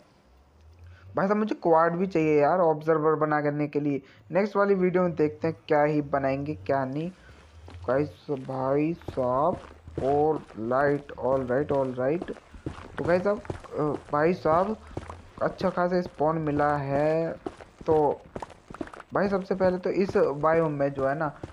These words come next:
nether fortress भी बहुत जल्दी मिल जाता है। तो गाइस next वाली, अ, video में देखते हैं भाई क्या क्या करेंगे क्या क्या नहीं, Explore भी करेंगे यार nether, अ, फ-, इसको। पता नहीं मैं, पता नहीं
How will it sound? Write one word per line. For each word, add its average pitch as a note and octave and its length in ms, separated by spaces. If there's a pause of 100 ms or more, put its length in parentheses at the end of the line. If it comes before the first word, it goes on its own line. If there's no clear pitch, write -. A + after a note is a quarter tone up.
(120)
nether E3+ 400
fortress E3 680
भी F#3 100
बहुत C#3+ 320
जल्दी D3 280
मिल C#3+ 300
जाता C#3 340
है। E3 160 (340)
तो G3 60
गाइस A3 340
next E3+ 340
वाली, E3+ 280
अ, D3+ 100 (440)
video D3+ 560
में D3 260
देखते D#3+ 300
हैं E3 100
भाई F3 100
क्या D#3+ 280
क्या D#3+ 180
करेंगे D#3 500
क्या D3+ 300
क्या D3+ 180
नहीं, D3+ 300 (380)
Explore F#3+ 560
भी F#3+ 120
करेंगे F#3+ 340
यार F3 160
nether, E3 380 (480)
अ, D3 120
फ-, C3 320
इसको। D3 560 (1800)
पता F#3+ 220
नहीं G#3+ 140
मैं, A3 160 (140)
पता E3 180
नहीं F3 140